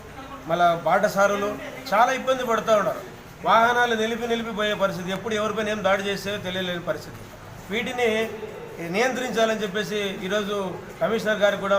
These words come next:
మేము ఒకటి రిప్రజెంట్ ఇవ్వడం జరిగింది. మళ్ళీ అయినా కూడా కమిషనర్ కూడా స్పందించి ఒక రెండు మూడు రోజుల్లో సమస్య పరిష్కారం కోసము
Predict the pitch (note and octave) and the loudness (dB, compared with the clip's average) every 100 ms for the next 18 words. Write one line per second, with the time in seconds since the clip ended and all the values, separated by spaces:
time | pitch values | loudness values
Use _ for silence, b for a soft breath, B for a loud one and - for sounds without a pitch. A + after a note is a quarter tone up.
0 | F#3 F#3 F#3 F3+ E3 E3 D#3+ F#3 F#3 F3 | 2 -2 -2 -4 -6 -4 -4 -4 -4 -2
1 | F#3 F#3+ E3 E3+ F#3 F3+ G#3 - - - | 0 0 0 -4 -4 -4 -6 -8 -16 -16
2 | - - G3 G3 G#3 G3 G#3 G3+ E3 - | -10 -2 4 4 6 6 8 6 6 0
3 | - - F3 G#3+ G#3+ G3 G#3+ G3 - E3 | -12 -6 -4 -2 -2 -2 0 0 0 -4
4 | F#3 G3+ G3+ G3 D#3+ - - - F3+ F#3 | -2 -4 -2 -2 -4 -6 -10 -6 -2 -2
5 | G3 G3 G#3 G#3+ E3+ G#3 G#3+ F3 F3 F#3 | 0 0 0 0 0 -2 -2 -2 -2 2
6 | G3+ G3 F#3 F3+ G3 | 2 2 -2 -4 -2